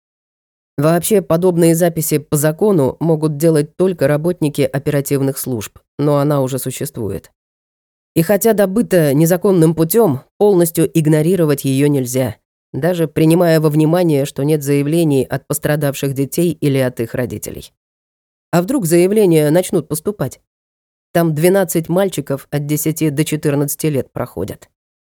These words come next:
Среди них и тот, кого вы из машины Порываева вытащили.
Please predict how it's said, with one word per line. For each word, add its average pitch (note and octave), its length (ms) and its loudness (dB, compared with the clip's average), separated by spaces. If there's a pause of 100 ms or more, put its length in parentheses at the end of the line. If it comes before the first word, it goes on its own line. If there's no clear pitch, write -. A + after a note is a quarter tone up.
(180)
Среди E3 320 4
них F3+ 240 4
и E3 80 2
тот, F#3+ 260 0
кого D3 300 0
вы D3 140 2
из C#3+ 180 -4
машины D3 360 0
Порываева C3 640 -2
вытащили. G2 600 -8